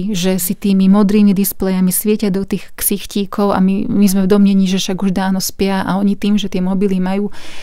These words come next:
tak, e, veľakrát sú aj v noci online, že naozaj musím vedieť ako rodič, že či tie naše návyky, tá naša rutina reálne funguje a že či to moje dieťa odspí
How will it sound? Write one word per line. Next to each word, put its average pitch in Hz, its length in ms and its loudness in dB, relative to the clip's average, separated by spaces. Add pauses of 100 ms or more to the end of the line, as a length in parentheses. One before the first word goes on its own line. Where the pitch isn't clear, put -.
(340)
tak, 185 240 -4
e, 196 160 -4
veľakrát 196 480 -4
sú - 160 -4
aj 196 80 0
v 196 100 2
noci 208 220 -2
online, 202 400 2 (880)
že 208 160 0
naozaj 208 480 2
musím 214 640 4
vedieť 196 640 0
ako - 160 -6
rodič, 190 400 -2
že 180 320 -4
či 202 320 0
tie 196 160 -2
naše 190 400 -2
návyky, 208 480 0
tá 214 80 -2
naša 202 320 -2
rutina 196 480 -2
reálne 226 480 2
funguje 190 560 0 (400)
a - 80 -4
že 208 160 0
či 208 160 -6
to 214 80 0
moje 202 240 2
dieťa 202 320 -2
odspí 196 560 -4